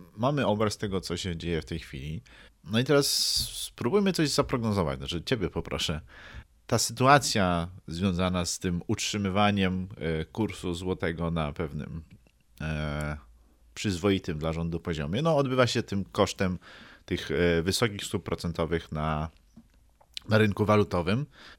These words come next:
No i powiedzieć, że jakby scenariusze, przynajmniej tak to zrozumiałem, scenariusze są dwa. Albo te stopy rynkowe wrócą w pobliże tych, e, stóp, e, banku centralnego, I zaczną wszystkie te stopy, wszystkie te stopy muszą zacząć do siebie się zbliżać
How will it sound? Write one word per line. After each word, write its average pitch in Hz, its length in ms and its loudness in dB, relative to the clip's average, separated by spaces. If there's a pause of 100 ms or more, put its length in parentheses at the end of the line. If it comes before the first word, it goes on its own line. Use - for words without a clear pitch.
(120)
No - 160 2
i 165 120 6
powiedzieć, 147 340 4
że 143 60 4
jakby 131 580 4
scenariusze, 113 760 -2
przynajmniej 98 280 -2
tak 92 160 -2
to 104 100 0
zrozumiałem, 117 460 2
scenariusze 123 340 2
są 143 140 2
dwa. 87 300 2 (800)
Albo 151 220 6
te 131 100 2
stopy 120 280 2
rynkowe 95 460 4 (220)
wrócą 104 440 4
w - 100 -8
pobliże 95 480 4
tych, - 300 -4
e, 78 140 0
stóp, - 320 -4
e, 87 40 0 (460)
banku 76 520 0
centralnego, 87 720 4 (640)
I 156 140 4
zaczną 123 360 6
wszystkie - 460 0
te 101 120 0
stopy, 104 400 0 (320)
wszystkie 180 280 6
te 147 100 4
stopy 139 180 2
muszą 131 200 0
zacząć 110 280 0
do 98 60 2
siebie 95 400 4
się - 120 -2
zbliżać 80 520 -2